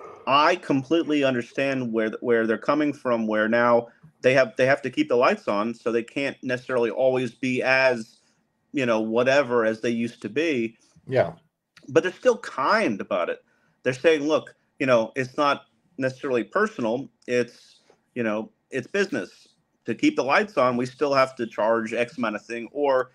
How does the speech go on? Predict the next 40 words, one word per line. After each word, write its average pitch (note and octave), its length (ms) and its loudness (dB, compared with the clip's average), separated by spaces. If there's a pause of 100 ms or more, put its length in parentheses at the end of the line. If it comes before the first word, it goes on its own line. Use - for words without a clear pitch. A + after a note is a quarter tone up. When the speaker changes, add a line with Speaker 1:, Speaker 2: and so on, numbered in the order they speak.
(260)
Speaker 1:
if B2 280 0 (220)
you're C#3+ 140 2
gonna, B2+ 280 4
if A2+ 120 0
we're C3 80 0
gonna B2 180 2
give A#2+ 140 0
you A#2+ 80 2
this E3+ 180 0
discount, A#2+ 640 -2 (400)
we're, B2+ 160 -6
you're C3 200 -2
gonna B2+ 140 0
have B2+ 180 2
to C3 60 -4
make A#2+ 220 0
sure A#2+ 160 -2
that A2 180 0
people, G#2+ 640 -6
you B2+ 100 -6
know, G2 240 -4 (500)
buy B2 200 6
their A2+ 140 0
popcorn, B2+ 540 0 (160)
you B2 140 -2
know, G#2 280 0 (440)
so C3 180 4
that B2 120 -2
there's A#2+ 200 -4
some, D3 400 2 (280)
you C#3+ 80 -2
know," C3+ 220 4
and, B2+ 360 0 (840)
you C3+ 100 -2
know, G#2+ 340 2
I - 20 -6
mean, C#3 140 4
I'm, D3 180 4
I'm D3+ 80 2
just D3+ 200 -4